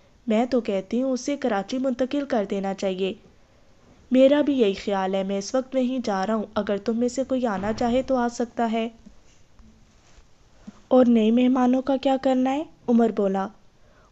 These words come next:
उनकी खातिरदारी भी शुरू करेंगे, जरा इनको सांस तो लेने दो, वो संजीदगी से बोले और उठ गए।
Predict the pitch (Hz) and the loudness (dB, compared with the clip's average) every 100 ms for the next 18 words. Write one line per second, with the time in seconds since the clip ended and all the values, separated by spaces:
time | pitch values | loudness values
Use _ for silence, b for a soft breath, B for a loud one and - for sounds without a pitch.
0 | - 285 302 320 285 269 285 254 208 190 | -2 0 0 0 0 0 -2 0 0 -2
1 | 202 247 285 269 269 269 262 262 262 208 | -2 -4 -4 -4 -2 0 0 -2 -2 -2
2 | 196 220 254 254 262 254 254 294 254 247 | -4 -6 -4 -4 -2 -6 -4 -2 0 0
3 | 233 226 233 240 _ 269 269 269 226 220 | 0 0 -2 -4 _ -4 -2 -2 -2 -4
4 | 208 - 247 247 220 202 190 233 220 190 | -6 -6 -4 -2 -2 -2 0 0 0 -2
5 | - 196 185 | -6 -8 -8